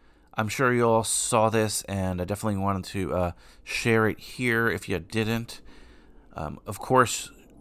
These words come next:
Juno star, formerly known as Ellen Page, has come out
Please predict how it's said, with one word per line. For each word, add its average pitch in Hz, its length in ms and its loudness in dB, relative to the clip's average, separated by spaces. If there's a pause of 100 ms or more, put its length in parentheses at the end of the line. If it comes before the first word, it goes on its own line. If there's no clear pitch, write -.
(140)
Juno 139 460 4
star, 127 560 6 (160)
formerly 131 560 -2
known 120 440 -2
as 104 200 -6
Ellen 113 300 -6
Page, 120 520 -4 (360)
has 107 400 -2
come 113 320 -4
out 95 360 -2